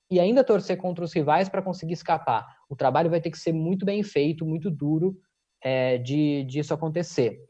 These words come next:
E além de todas essas contratações, o clube ainda busca um outro lateral direito,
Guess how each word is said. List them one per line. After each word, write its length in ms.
E 180
além 400
de 80
todas 300
essas 240
contratações, 800
o 80
clube 260
ainda 200
busca 340
um 100
outro 240
lateral 440
direito, 580